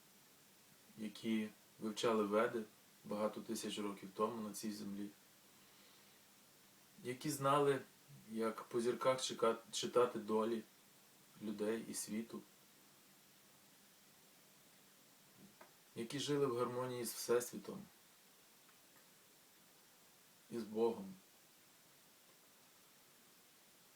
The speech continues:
І зараз, після тисячолітнього сну, ми прокидаємось.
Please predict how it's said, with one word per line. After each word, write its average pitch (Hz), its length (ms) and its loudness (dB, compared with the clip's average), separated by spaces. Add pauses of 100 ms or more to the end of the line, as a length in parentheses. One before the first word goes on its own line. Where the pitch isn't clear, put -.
(240)
І 117 80 0
зараз, 131 600 4 (260)
після 110 260 -2
тисячолітнього 113 840 -2
сну, 117 380 -2 (4000)
ми 123 120 -4
прокидаємось. 110 920 0